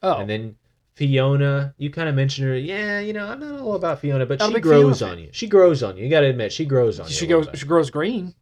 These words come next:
Speaker 2: She does. Whenever it's nighttime.
Speaker 1: Well, in the first.
Speaker 2: And then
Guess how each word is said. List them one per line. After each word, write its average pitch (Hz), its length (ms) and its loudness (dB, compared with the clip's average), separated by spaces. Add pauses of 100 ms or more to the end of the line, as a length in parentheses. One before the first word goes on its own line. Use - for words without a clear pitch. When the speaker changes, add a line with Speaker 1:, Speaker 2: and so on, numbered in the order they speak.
(200)
Speaker 2:
She - 140 -12
does. 98 400 -6 (340)
Whenever 107 280 -6
it's 92 160 -8
nighttime. 76 420 -10 (460)
Speaker 1:
Well, 123 320 -2 (440)
in 147 100 -14
the - 40 -14
first. - 460 -8 (300)
Speaker 2:
And 117 140 0
then 143 360 0